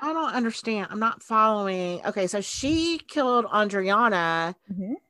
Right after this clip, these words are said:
Speaker 1: be-, over
Speaker 2: Remember
Speaker 1: because Andriana slept with her daughter's boyfriend.
Speaker 2: Yes. And then Adriana, she, Brittany Miller attacked her, and then Adriana hit her with the stun gun or the taser or whatever.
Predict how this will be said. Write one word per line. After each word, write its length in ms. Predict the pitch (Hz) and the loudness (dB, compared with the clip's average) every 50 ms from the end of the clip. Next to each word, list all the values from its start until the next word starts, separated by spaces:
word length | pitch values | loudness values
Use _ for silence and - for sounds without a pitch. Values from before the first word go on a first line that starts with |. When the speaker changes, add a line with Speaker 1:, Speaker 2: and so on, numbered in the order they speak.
| _ _ _ _ - | _ _ _ _ -6
Speaker 1:
be-, 120 | 226 - - 180 | -6 -2 2 4
over 420 | 208 190 196 214 196 160 107 - - _ _ _ _ _ _ _ _ _ _ _ - - _ _ _ _ - | 4 4 4 4 2 2 0 -2 -6 _ _ _ _ _ _ _ _ _ _ _ -20 -20 _ _ _ _ 0
Speaker 2:
Remember 440 | 233 240 254 254 254 262 262 269 269 | 2 4 4 6 4 4 4 4 4
Speaker 1:
because 180 | 262 254 240 247 | 4 2 2 0
Andriana 300 | 240 240 233 233 233 226 | 0 2 2 2 0 -4
slept 400 | - - - 214 214 214 - - | -8 -8 0 2 4 4 4 4
with 160 | 202 220 208 - | 2 0 0 0
her 160 | 202 202 190 | 0 -2 0
daughter's 400 | 185 190 185 180 175 175 175 170 | 2 4 4 4 4 4 2 0
boyfriend. 460 | - - 175 160 156 - - - - - _ _ - _ _ _ _ _ - | -2 0 0 0 0 -2 -6 -16 -20 -20 _ _ -20 _ _ _ _ _ -6
Speaker 2:
Yes. 500 | 226 196 175 196 175 - - - - - - | -4 0 0 0 0 -2 -6 -12 -10 -2 2
And 120 | 233 233 | 4 4
then 300 | 220 214 208 202 202 202 - 208 | 6 6 4 4 2 0 -2 -2
Adriana, 600 | 202 208 185 202 202 196 190 196 196 185 175 - | -2 -2 -2 -2 -2 -2 -2 -2 -2 -2 -4 -4
she, 360 | - - 240 226 226 208 - - _ _ _ _ _ _ _ | -4 -4 -2 0 0 0 -2 -6 _ _ _ _ _ _ _
Brittany 300 | 208 175 202 185 185 196 | -8 -6 -6 -4 -2 0
Miller 520 | 208 247 294 294 254 214 196 196 202 208 - _ _ _ _ - | 2 4 6 6 6 6 4 4 0 -2 -4 _ _ _ _ -10
attacked 500 | 180 - - - 226 240 269 262 - - | -10 -8 -2 2 2 4 2 2 0 -4
her, 320 | 202 180 175 175 175 - - | -2 -2 0 -2 -2 -4 -6
and 200 | 202 190 180 190 | -6 -4 -4 -2
then 380 | 185 185 180 180 175 175 170 - - - | 0 0 0 0 -2 -4 -6 -8 -10 -8
Adriana 640 | 175 175 170 175 175 208 240 240 208 180 175 170 - - _ _ | -8 -6 -6 -2 0 2 2 2 2 0 -2 -4 -6 -12 _ _
hit 180 | _ - 220 220 | _ 0 2 2
her 120 | 214 196 | 2 2
with 180 | 180 190 175 156 | 0 -2 -4 -4
the 120 | 180 175 165 | -4 -4 -4
stun 380 | - - - 226 208 202 190 | -6 -2 0 0 0 0 0
gun 280 | 175 151 - - - - - _ _ _ _ _ _ _ _ _ _ _ _ _ _ - | -4 -6 -8 -10 -14 -18 -20 _ _ _ _ _ _ _ _ _ _ _ _ _ _ -6
or 120 | 202 202 | -4 -4
the 100 | 170 156 | -4 -6
taser 320 | 151 - 208 185 170 156 156 143 | -6 -4 -4 -4 -4 -6 -8 -10
or 80 | 147 151 | -10 -10
whatever. 440 | 147 160 151 139 104 - - - | -8 -8 -8 -10 -12 -14 -18 -20